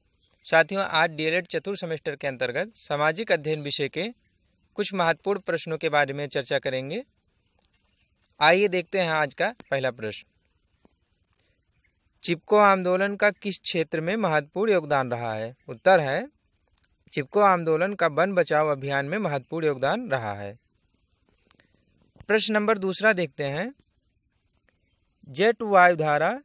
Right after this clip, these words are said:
किसे कहते हैं? वायुमंडल में बहने वाली तेज हवा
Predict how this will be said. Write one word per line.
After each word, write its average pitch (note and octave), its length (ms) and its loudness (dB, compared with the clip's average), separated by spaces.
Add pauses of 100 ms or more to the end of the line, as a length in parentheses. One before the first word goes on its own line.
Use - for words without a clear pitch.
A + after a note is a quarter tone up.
(540)
किसे F#3+ 220 2
कहते C#3+ 300 -2
हैं? A#2 400 -12 (180)
वायुमंडल D3+ 580 2
में G#3 220 -4
बहने D#3 360 -2
वाली F3 300 0
तेज F3 360 -6
हवा D#3 480 -2